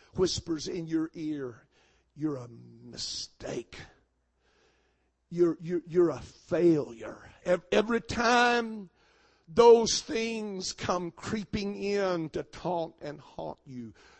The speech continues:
God has given you one word that you can turn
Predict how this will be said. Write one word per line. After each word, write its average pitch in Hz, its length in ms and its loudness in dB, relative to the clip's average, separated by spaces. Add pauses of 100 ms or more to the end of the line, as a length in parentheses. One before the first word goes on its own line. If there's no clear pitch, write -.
God 156 540 0 (340)
has 151 160 -10
given 156 400 -4
you 160 160 -8
one 160 360 -8
word 127 540 -8 (600)
that 151 240 -4
you 160 100 -6
can 139 240 -6
turn 156 600 -4